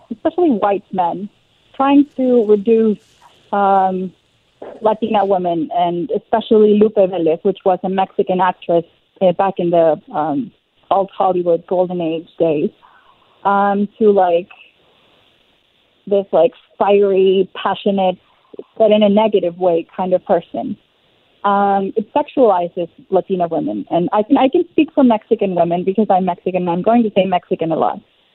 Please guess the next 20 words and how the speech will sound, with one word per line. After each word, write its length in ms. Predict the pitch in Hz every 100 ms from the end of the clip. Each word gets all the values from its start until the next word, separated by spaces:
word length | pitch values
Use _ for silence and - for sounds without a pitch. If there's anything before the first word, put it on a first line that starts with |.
| -
But 100 | 233
it 140 | 233
sexualizes 720 | 320 311 294 262 208 202 202 190
women, 540 | 190 185 180 170 170 196
Mexican 420 | 202 - 180 165
women, 380 | 165 165 170 180 _ _ _ _ -
um, 600 | 196 190 185 185 180 180 - _ _ _ _ _ _ _ _ -
and 460 | 208 208 208 196 - _ _ - -
kind 160 | 269
of 80 | 269
erases 580 | 233 202 254 240 208 185 202
everything 840 | 196 247 233 - 196 190 175 - -
else 220 | 196 214 -
that's 160 | 175 _
positive 520 | - 214 - 180 180
about 340 | 175 180 185 -
being 260 | 185 175
Mexican 520 | 175 226 - 185 175 175
or 160 | 185
Latina. 480 | 175 170 277 220 -